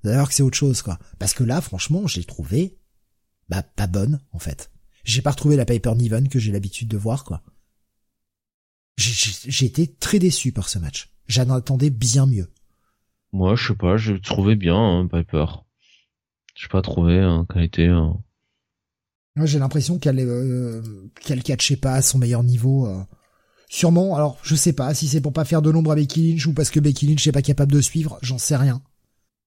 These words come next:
Speaker 1: Mais, euh, je l'ai vraiment pas trouvé à son meilleur niveau, Piper, là. J'étais vraiment déçu.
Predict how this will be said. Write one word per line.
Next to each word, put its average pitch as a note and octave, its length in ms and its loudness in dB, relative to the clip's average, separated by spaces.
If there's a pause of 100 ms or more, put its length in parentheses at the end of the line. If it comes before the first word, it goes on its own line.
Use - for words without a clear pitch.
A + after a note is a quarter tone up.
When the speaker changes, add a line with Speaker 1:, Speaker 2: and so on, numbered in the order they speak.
(100)
Speaker 1:
Mais, A2+ 240 0
euh, G2 360 -4 (460)
je C3 180 -2
l'ai C3+ 80 4
vraiment C#3+ 280 0
pas D3 120 0
trouvé C#3+ 220 -2
à B2 40 2
son C3 140 -2
meilleur A#2+ 180 0
niveau, G#2 240 -2
Piper, D2+ 300 -10
là. - 120 -14 (460)
J'étais C3 340 0
vraiment B2+ 280 0
déçu. - 260 -8